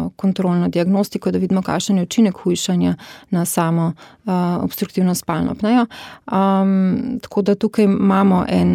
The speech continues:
en, em, eno možnost, da se lahko bolezen dolgoročno izboljša.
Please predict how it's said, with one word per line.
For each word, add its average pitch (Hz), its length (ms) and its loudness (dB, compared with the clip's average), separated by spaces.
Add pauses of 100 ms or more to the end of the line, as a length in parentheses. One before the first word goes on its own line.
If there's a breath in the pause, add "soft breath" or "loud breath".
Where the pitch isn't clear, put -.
(200)
en, 180 380 0 (120)
em, 170 320 0 (240)
eno 180 200 2
možnost, 185 460 2
da 170 60 -6
se - 160 -2
lahko 185 480 0
bolezen 180 480 0
dolgoročno 180 540 -2
izboljša. 196 520 -2